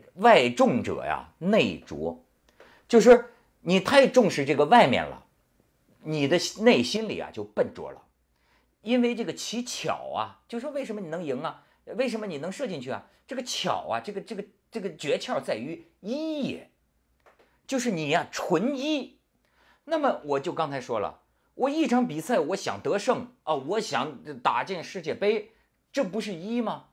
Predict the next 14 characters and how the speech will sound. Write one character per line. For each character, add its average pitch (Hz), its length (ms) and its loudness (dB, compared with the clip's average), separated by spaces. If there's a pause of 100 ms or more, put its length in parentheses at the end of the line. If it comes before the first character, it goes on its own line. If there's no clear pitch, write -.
(200)
哎， 123 260 -6 (240)
你 101 140 -10
看 98 240 -10 (200)
这 240 220 -2
个 104 80 -8
目 104 240 -10
的 73 160 -12
啊， - 140 -14
还 - 180 -12
显 - 240 -14
得 90 100 -10
这 92 160 -12
个 117 120 -12
粗。 - 440 -10